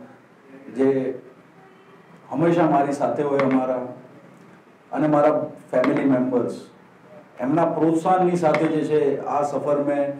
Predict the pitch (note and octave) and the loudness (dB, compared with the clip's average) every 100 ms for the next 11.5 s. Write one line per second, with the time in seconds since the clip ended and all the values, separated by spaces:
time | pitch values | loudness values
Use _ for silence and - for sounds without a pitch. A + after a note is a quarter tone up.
0 | - - - - - C#3+ C#3 D#3 D#3+ D3+ | -14 -20 -20 -20 -6 0 2 4 4 2
1 | D3 D#3+ D#3+ C#3+ D3+ C#3 C#3 C3+ B2 - | 2 0 0 -2 -2 -2 -2 -2 -2 -4
2 | - C#3+ C#3+ C3+ C3+ C3+ B2+ - A#2 B2+ | -8 -10 -6 -4 2 2 0 -4 -4 -2
3 | B2+ B2+ B2 A#2+ A2 A2 A#2 A#2 A2+ A2+ | -2 -2 -2 -4 -2 -2 -2 -6 -8 -10
4 | - - A#3+ G#3+ - - - - - - | -12 -14 -18 -20 -20 -20 -20 -20 -20 -20
5 | _ - - - - - - - C3 D#3 | _ -20 -20 -20 -20 -20 -20 -6 0 2
6 | D#3+ G3 E3+ F#3 F3+ F3 F3 E3+ E3 D3+ | 2 2 2 2 2 4 4 4 2 2
7 | D3+ C3 B2+ D3 C3+ C3 C#3 D3 C3+ C#3+ | 0 0 2 2 2 2 2 0 -2 -2
8 | C#3 C3+ C#3 C3+ - C#3 C3 - C3 C3+ | 0 0 2 0 -2 0 0 0 -2 -2
9 | A#2+ B2 C3 B2 A#2 B2 A#2+ A2+ A2+ A#2 | -4 -4 -2 -2 -2 -2 -2 -4 -4 -6
10 | G#2+ G#2+ G#2 - - - - - - - | -6 -6 -8 -12 -18 -20 -20 -20 -20 -20
11 | - A#3+ - C4 - | -8 -2 2 2 0